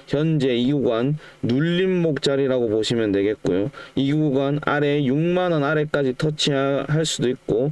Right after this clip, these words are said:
아니면 현재 이 시점에서 칠만 오천 원 자리에서 상승할 수도 있기 때문에 여러분들 이 자리 절대로 놓쳐서는 안 됩니다. 주가가요,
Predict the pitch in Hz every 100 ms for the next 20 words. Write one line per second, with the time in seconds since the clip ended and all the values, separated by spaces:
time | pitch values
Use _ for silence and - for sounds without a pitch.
0 | - 127 160 165 151 170 175 165 160 156
1 | - 180 160 151 147 151 - 196 190 151
2 | 139 - 160 156 147 131 127 123 117 123
3 | 156 170 - 190 202 208 185 151 139 123
4 | 120 123 - 117 107 92 120 110 - -
5 | 127 123 120 110 98 139 143 - 123 135
6 | 95 147 - - - 107 131 147 - 143
7 | 147 120 135 156 - - 117 - 117 104
8 | 98 120 151 151 - - 104 113 117 110
9 | 101 95 151 - - _ _ - 208 208
10 | 262 262 233 233 196 180 190 208